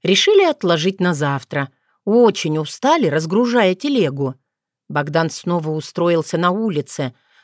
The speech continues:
только постель соорудил себе не на камнях, а в телеге — без всяческих угрызений совести забрав себе перину, одеяло и подушку. Завалившись на перину, он закинул руки за голову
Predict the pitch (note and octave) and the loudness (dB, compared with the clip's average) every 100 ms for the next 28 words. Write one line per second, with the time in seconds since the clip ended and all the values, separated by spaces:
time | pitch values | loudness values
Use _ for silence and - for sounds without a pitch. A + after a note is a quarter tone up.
0 | _ F#3+ F3+ F#3+ G3 F#3+ - D#4+ C4+ F#3 | _ -2 0 -2 -2 -4 -4 -4 -2 0
1 | E3 E3+ F3 G#3 G3 - F3 G3+ G3 F#3+ | 0 0 0 -2 -2 -6 0 2 2 0
2 | G3+ G#3+ F4 F#4 - _ _ - - - | 0 0 0 -4 -14 _ _ -6 -6 2
3 | F#4 B3 D3+ D3 B2+ - _ _ _ E3 | 4 4 2 -2 -4 -8 _ _ _ -2
4 | E3+ - - D#3 - G3 - - F#3 F3+ | -2 -4 0 0 0 -4 -4 -2 -2 2
5 | F#3 F#3 F3+ E3 - B3 G#3+ - E3+ E3 | 2 2 0 -4 0 0 0 -4 -2 0
6 | D#3 F3+ - F3+ E3 E3+ E3+ E3 C#4 G3+ | 0 -2 -2 -4 -2 0 0 0 0 0
7 | B2+ _ _ - E3 D3+ C#3+ A3+ G3+ D#3 | -2 _ _ -6 -4 -2 0 2 2 0
8 | - B3+ A#3 D3+ - - B2+ - _ _ | 0 0 0 -4 -8 -8 -10 -10 _ _
9 | _ _ _ E3+ E3 D3+ D#3 F3 - E3+ | _ _ _ -2 0 2 0 -4 -4 -4
10 | - D#3+ E3 D#3 F3 C4+ C4 B3 - _ | -2 -4 -2 -4 0 2 2 0 -6 _
11 | _ - F#4+ D4+ B3 A#3 B3+ A#3+ G#3+ G3 | _ 0 2 4 2 2 4 4 4 0
12 | G3+ G3 D#3+ F3 F3 D3+ C#3 C3+ C3+ | 0 -2 0 0 2 2 0 -2 -6